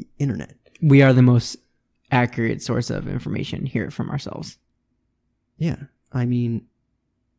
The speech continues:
Speaker 1: what, what more accurate do you want? I give you my sources.
Speaker 2: <laughs> You do?
Speaker 1: I, I don't know if I have this episode or not, but I usually try to.
Speaker 2: Yeah.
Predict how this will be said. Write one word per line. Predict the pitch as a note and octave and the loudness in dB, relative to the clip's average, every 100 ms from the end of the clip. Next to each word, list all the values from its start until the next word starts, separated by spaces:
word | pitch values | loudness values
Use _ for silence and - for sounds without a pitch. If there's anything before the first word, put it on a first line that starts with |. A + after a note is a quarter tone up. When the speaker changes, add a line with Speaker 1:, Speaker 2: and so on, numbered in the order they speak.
| _ - - _ _ _ _ _ _ _ _ _ _ _ | _ -20 -20 _ _ _ _ _ _ _ _ _ _ _
Speaker 1:
what, | D3 D3 - - - | -4 -2 -4 -10 -16
what | C3+ C3 D3 | -8 -6 -4
more | D3 D3+ C3 | -4 -4 -4
accurate | D3 - C#3+ C#3 | -6 -4 -4 -2
do | B2 | -2
you | A2+ | -2
want? | A#2+ - A#2 - - - | -4 -4 -6 -6 -12 -6
I | A#2 | -4
give | A#2+ C#3 | -4 -2
you | D#3+ | -2
my | A#2 | -2
sources. | G#2+ C3+ D#3 - A2+ C3 _ | -2 -4 -6 -4 -4 -4 _
Speaker 2:
<laughs> | _ _ _ _ - - - - _ _ _ _ - _ _ _ _ | _ _ _ _ -6 -4 -4 -12 _ _ _ _ -20 _ _ _ _
You | D3 | 2
do? | C#3 F#3 B3 - _ _ _ - | 4 4 2 -8 _ _ _ -8
Speaker 1:
I, | B2+ | -2
I | A2+ A2 | 0 0
don't | A2 A2+ | -2 -2
know | |
if | A2 | 0
I | G#2+ | -2
have | A2 | -2
this | A2 | -2
episode | G2+ A#2 - F#2+ | -4 -6 -8 -10
or | - | -10
not, | - - _ | -10 -14 _
but | - - _ _ _ _ | -20 -20 _ _ _ _
I | A#2+ | -4
usually | A#2+ B2+ D3 | -2 -4 -6
try | - - | -12 -18
to. | - - _ _ _ | -18 -20 _ _ _
Speaker 2:
Yeah. | - B2 | -4 -2